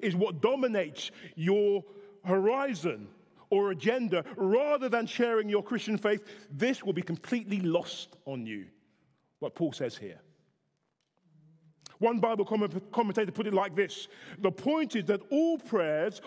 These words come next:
of all types should be for all people." Now, another writer puts it this way, In every possible, in every way possible, Paul urges, pray. Pray for those you know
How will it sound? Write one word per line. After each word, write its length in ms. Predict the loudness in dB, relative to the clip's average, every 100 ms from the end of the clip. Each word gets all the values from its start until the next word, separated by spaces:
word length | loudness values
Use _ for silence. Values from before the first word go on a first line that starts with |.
| 0
of 140 | 2
all 180 | 4 4
types 400 | 2 0 0 0 -8 -6
should 300 | 2 2 2
be 100 | 0
for 140 | 2
all 240 | 4 2
people." 500 | 4 2 2 0 -2 -8 -20 -20 _ _ _ _ _ _ _ _ _ _ _ _ _ _ -18 -4
Now, 160 | -4 0
another 320 | 2 2 2
writer 340 | 0 0 0 -4
puts 300 | -4 -2 -2
it 100 | 0
this 180 | -2
way, 320 | 0 -2 -2 -10 -18 _ _ _ _ _ _ -20 -20 -2 0
In 180 | 0 2
every 380 | 2 2 0 0
possible, 760 | 0 0 -2 0 2 0 -4 -14 -2
in 120 | 0
every 140 | 2 2
way 140 | 0
possible, 540 | 0 -2 0 0 0 -4 -18 -2
Paul 220 | 0 2
urges, 380 | 2 0 0 -4
pray. 600 | -2 0 2 2 -2 -6 -12 -20 -20 _ _ -16 -12 -10
Pray 340 | -2 2 2 2
for 180 | -2 0
those 380 | 2 2 0
you 120 | 2 2
know 320 | 2 2